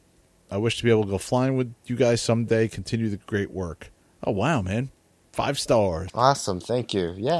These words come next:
Speaker 2: I hope, uh, we can fly with all our listeners one day.
Speaker 1: Yeah.
Speaker 2: You know? In July, you know, Free for R C Podcast does have a, a little fun fly.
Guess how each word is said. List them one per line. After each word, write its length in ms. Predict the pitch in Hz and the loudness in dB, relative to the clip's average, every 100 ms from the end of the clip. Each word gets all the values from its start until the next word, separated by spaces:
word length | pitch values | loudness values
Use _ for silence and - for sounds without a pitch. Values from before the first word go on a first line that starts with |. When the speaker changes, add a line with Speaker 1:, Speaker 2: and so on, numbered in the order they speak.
| 107 | 6
Speaker 2:
I 160 | 107 | 8
hope, 260 | 127 135 117 - | 8 6 4 0
uh, 300 | 127 123 123 - - _ _ _ | 6 6 6 2 -20 _ _ _
we 80 | 120 | -4
can 80 | 139 | -4
fly 220 | - 151 | 0 0
with 120 | 151 | 2
all 220 | 131 165 185 | 4 6 6
our 140 | 104 | 4
listeners 320 | 90 104 92 | 2 -4 -4
one 180 | 95 90 | -4 -4
day. 200 | 85 82 - | -4 -6 -6
Speaker 1:
Yeah. 380 | 98 127 165 117 | 0 2 2 0
Speaker 2:
You 60 | |
know? 240 | 101 104 131 - | -2 -2 -4 -2
In 140 | 131 | 0
July, 460 | 135 160 196 151 143 | 4 8 8 6 0
you 120 | 131 139 | -4 0
know, 180 | 135 131 | 0 -4
Free 280 | - 139 | -8 -8
for 220 | 143 - 143 | -6 -4 -4
R 80 | |
C 140 | 143 143 | -4 -6
Podcast 440 | 151 151 - 139 | -6 -6 -8 -8
does 180 | 160 156 | -6 -2
have 200 | 175 165 | -2 0
a, 220 | 170 170 - - - _ _ _ - | 0 0 -4 -20 -20 _ _ _ -2
a 80 | 170 | 0
little 680 | 185 196 208 202 202 202 | 2 4 6 6 6 4
fun 280 | 190 208 208 | 2 0 -2
fly. 560 | - 151 151 151 156 | 0 4 6 4 -2